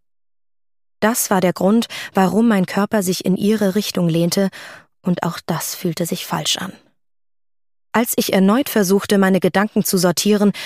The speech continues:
war mir, als würde ich ein Flüstern im Wind hören, welches zu leise war, als dass ich die Worte verstehen konnte. Noch vor ein paar Tagen hätte ich mich für verrückt gehalten,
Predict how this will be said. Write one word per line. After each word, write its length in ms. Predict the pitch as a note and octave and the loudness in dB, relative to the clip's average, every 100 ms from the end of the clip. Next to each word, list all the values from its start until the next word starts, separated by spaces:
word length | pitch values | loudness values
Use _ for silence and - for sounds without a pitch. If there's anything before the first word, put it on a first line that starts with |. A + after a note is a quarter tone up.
| - | -8
war 320 | F3 E3+ F#3+ | -2 2 2
mir, 300 | A#3 B3+ B3+ | 4 2 2
als 320 | F#3+ F#3 - F3+ | 0 -2 -4 -2
würde 280 | A3 C4 B3 | 0 0 -2
ich 260 | A3 - | -2 -2
ein 120 | F#3+ | -2
Flüstern 560 | F#3+ - A#3 - - G#3+ | -2 -4 -4 -2 -2 0
im 220 | G3 G3 | 2 2
Wind 300 | G3 G#3 - | 2 0 0
hören, 340 | D#3+ D#3+ E3 D#3+ - - - _ | -4 0 -2 -2 -8 -16 -20 _
welches 460 | F#3 F#3 F#3+ F#3 - | -4 -4 -4 -6 -4
zu 240 | - B3 | -4 0
leise 580 | B3+ A3+ B3+ A3+ F3+ E3 | 0 0 0 0 0 0
war, 220 | E3 F3 | 0 0
als 220 | E3+ - | -2 -4
dass 220 | - G3 - | -4 -6 -4
ich 160 | A3+ | -6
die 200 | - F#3 | -2 -2
Worte 340 | E3+ G3+ - A3 | 0 -2 -4 -10
verstehen 640 | - G3 - G3+ E3+ C#3+ | -8 -6 -4 -2 -2 -4
konnte. 400 | - D#3 C#3+ - C#3+ - _ _ _ _ _ _ _ _ _ _ _ | -8 -10 -8 -8 -8 -14 _ _ _ _ _ _ _ _ _ _ _
Noch 220 | G#3 G3 | 0 2
vor 140 | - F#3 | 2 2
ein 180 | F#3 | 2
paar 160 | - F3 | 2 -2
Tagen 400 | - F#3+ B3 G3 | 0 0 2 2
hätte 220 | F3 F3+ | 2 0
ich 160 | - - | -2 -2
mich 140 | F3 | 0
für 120 | - | 0
verrückt 400 | E3 E3+ F#3+ - | 0 0 0 0
gehalten, 480 | D#3 D3+ D#3 - D#3 | -2 2 0 0 -2